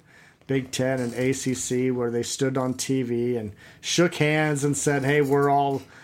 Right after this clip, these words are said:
we're all an alliance on social justice issues," and,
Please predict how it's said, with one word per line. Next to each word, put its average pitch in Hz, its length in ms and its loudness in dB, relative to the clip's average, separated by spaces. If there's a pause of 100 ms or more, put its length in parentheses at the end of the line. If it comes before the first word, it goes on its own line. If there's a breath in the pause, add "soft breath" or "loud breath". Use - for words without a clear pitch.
(400 loud breath)
we're 156 180 2
all 165 240 4
an 160 60 0
alliance 147 580 2
on 127 140 0
social 143 380 2
justice 127 500 -4
issues," 135 560 0
and, 107 300 -4